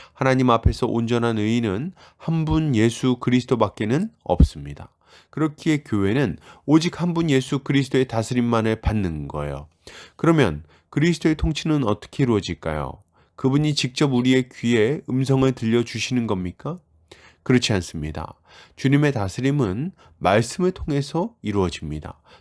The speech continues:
좀 더 구체적으로 말하자면 그리스도의 다스림은 법치라고 할 수 있어요. 그러니까 주님은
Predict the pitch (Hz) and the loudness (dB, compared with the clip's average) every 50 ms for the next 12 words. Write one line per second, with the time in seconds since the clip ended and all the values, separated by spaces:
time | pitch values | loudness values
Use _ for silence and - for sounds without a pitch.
0 | _ - - 135 147 151 139 143 139 139 139 - - - - - 113 127 127 117 | _ -8 -4 -2 0 2 4 4 4 4 2 -2 -10 -14 -10 -6 -2 0 0 0
1 | 123 127 127 110 90 85 87 95 98 107 107 110 117 113 101 80 80 107 143 170 | 0 0 0 0 0 0 0 -2 -2 -2 -2 -2 -2 -2 -2 -2 -4 -4 -6 -8
2 | 185 - - - - - _ - - 131 139 160 160 147 - 170 147 147 143 - | -8 -10 -16 -20 -20 -20 _ -6 0 2 2 2 2 0 0 -2 0 0 0 -2
3 | 101 101 98 - 131 123 139 156 180 160 107 78 - - - _ _ - - 123 | -2 -4 -4 -4 -4 -2 0 0 0 0 0 -2 -6 -14 -20 _ _ -2 2 2
4 | 127 127 - - - - - 175 165 156 147 - 151 135 123 117 110 - - 73 | 2 2 0 -6 -6 -2 0 2 2 2 2 2 2 2 2 2 0 -6 -10 -10
5 | 73 - - - 67 69 71 - - _ _ _ _ _ _ _ - 120 120 120 | -12 -12 -12 -10 -10 -10 -10 -12 -16 _ _ _ _ _ _ _ -4 -2 0 0
6 | 120 113 - - - 76 78 110 147 190 - _ _ _ _ - - - 101 98 | 0 0 -2 -4 -6 -6 -4 -6 -6 -8 -10 _ _ _ _ -14 -8 -4 -2 -2
7 | 98 127 151 147 92 | 0 2 0 0 -2